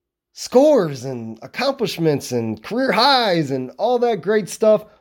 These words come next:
already. The season just started. Nobody's even ten games in, and it's just a great time. My favorite time of the year, no doubt. Christmas right around the corner,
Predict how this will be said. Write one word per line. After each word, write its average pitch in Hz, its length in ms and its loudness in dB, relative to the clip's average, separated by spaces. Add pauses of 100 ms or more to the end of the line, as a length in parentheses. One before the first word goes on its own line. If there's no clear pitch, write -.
(140)
already. 175 580 4
The 107 140 -6
season 175 360 -4
just 160 240 -4
started. 175 500 0 (200)
Nobody's 190 480 2
even 175 200 0
ten 175 260 2
games 160 340 4
in, 165 360 2 (360)
and 147 200 -4
it's 139 160 -4
just 160 480 -2
a 147 120 -4
great 135 340 0
time. 135 440 0
My 120 180 0
favorite 175 340 0
time 151 200 2
of 139 80 -2
the 123 80 -4
year, 117 500 -4
no 143 360 2
doubt. 127 400 0 (280)
Christmas 196 420 -2
right 180 160 0
around 165 200 2
the 156 80 -2
corner, 156 520 0